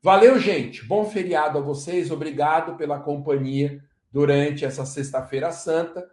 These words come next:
Nos veremos, se Deus quiser, terça-feira da semana que vem. Até mais. Muito obrigado pela participação.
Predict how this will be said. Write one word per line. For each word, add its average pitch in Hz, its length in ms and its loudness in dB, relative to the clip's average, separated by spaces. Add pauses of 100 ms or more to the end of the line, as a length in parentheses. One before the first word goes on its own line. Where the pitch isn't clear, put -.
(160)
Nos 156 200 -8
veremos, 151 420 -4
se 135 120 -14
Deus 147 220 -10
quiser, 139 360 -4
terça-feira 139 520 -8
da 123 120 -8
semana 123 360 -10
que - 160 -20
vem. - 220 -20
Até 180 100 -8
mais. 185 380 -6
Muito 185 180 -10
obrigado 135 480 -4
pela 135 180 -8
participação. 147 920 -6